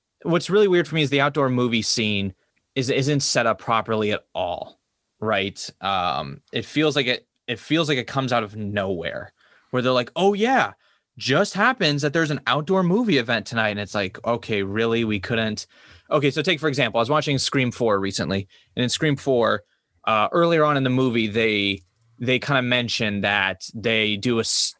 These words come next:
in, in universe, it's called Stab, right? That's like, it's,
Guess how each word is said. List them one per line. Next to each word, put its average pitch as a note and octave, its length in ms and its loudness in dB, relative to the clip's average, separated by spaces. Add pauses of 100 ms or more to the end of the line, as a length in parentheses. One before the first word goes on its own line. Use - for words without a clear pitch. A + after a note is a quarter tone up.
in, B2 300 0
in D3 280 2
universe, A#2 440 0
it's G#2+ 100 -4
called G2+ 200 -2
Stab, E2+ 520 -2 (160)
right? F#2+ 300 -2
That's G2 200 -4
like, G2 120 -4
it's, - 240 -4